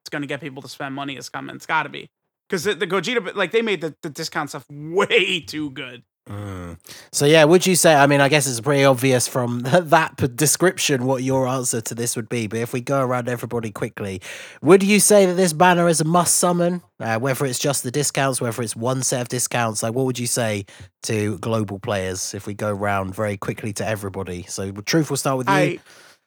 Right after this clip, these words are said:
Speaker 1: yeah, I, I, I do think so, but, uh, the one thing is that the discounts, like,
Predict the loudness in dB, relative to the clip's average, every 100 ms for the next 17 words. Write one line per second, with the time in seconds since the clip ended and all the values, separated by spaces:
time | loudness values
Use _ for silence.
0 | -20 -20 _ _ _ _ _ _ _ _
1 | _ -2 2 4 4 4 2 4 4 4
2 | 2 -4 -4 -4 -4 -2 -2 0 0 0
3 | 0 4 4 2 -4 _ _ _ _ _
4 | _ _ 4 6 4 2 0 0 -2 -2
5 | -6 -4 -4 -2 0 0 0 -2 -4